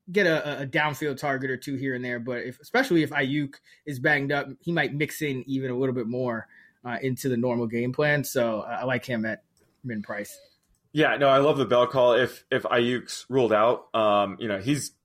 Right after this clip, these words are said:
Speaker 2: probably gonna replace him, like, one-to-one, because whenever Aiyuk checked out, uh, against the Rams,
Speaker 1: Mm-hmm.
Speaker 2: it was Bell that came in. I think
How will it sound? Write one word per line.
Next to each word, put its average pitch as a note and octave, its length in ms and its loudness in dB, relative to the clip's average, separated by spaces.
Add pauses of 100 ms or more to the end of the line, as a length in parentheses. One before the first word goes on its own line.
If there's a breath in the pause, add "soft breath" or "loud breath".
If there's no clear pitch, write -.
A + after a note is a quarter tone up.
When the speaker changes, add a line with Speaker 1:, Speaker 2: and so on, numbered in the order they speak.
(180)
Speaker 2:
probably C#3 280 4
gonna B2 200 2
replace A#2 480 0
him, G#2+ 380 -4
like, G2+ 220 0
one-to-one, A#2 540 2
because A2+ 360 -2 (400 loud breath)
whenever C#3+ 320 4
Aiyuk C3 340 4
checked - 300 -4
out, A#2 380 2
uh, C3+ 120 4
against C3+ 300 0
the C3+ 60 -4
Rams, C#3+ 200 0
Speaker 1:
Mm-hmm. C3 60 -2
Speaker 2:
it G2 40 0
was A2+ 140 0
Bell C3 200 4
that B2+ 100 4
came C3 240 -2
in. C3 120 2
I A#2 100 4
think E3+ 240 -6